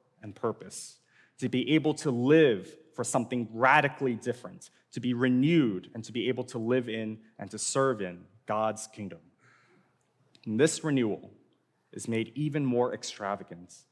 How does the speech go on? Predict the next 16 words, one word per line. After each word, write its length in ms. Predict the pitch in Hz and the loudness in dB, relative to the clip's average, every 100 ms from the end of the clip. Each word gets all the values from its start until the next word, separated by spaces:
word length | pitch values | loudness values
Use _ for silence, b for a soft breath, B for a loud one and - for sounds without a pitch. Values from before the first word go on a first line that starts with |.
| b b b | b b b
and 80 | 104 | -4
that 200 | 101 - | -4 -4
through 160 | 120 113 | -6 -6
Christ's 600 | - 147 151 147 - - | 0 4 4 0 -10 -8
resurrection, 800 | 113 117 107 101 - - 95 101 _ _ _ - | -4 -4 -2 -4 -4 -12 -12 -18 _ _ _ -6
we 280 | 123 135 135 | -2 0 0
are 140 | 117 | -2
promised 680 | 104 - 113 95 - - _ | -4 -2 -2 -2 -10 -18 _
something 400 | - 131 117 117 | -8 -6 -6 -6
that 160 | 101 92 - - | -6 -8 -8 0
far 360 | 127 131 131 - | 4 4 4 -2
outweighs 640 | 117 - 110 98 101 - _ - | -4 -4 -8 -8 -10 -20 _ -4
anything 560 | 147 139 123 120 117 | -2 -2 -4 -10 -10
in 120 | 113 101 | -10 -10
this 220 | 98 - | -12 -12
world. 260 | 92 87 | -14 -14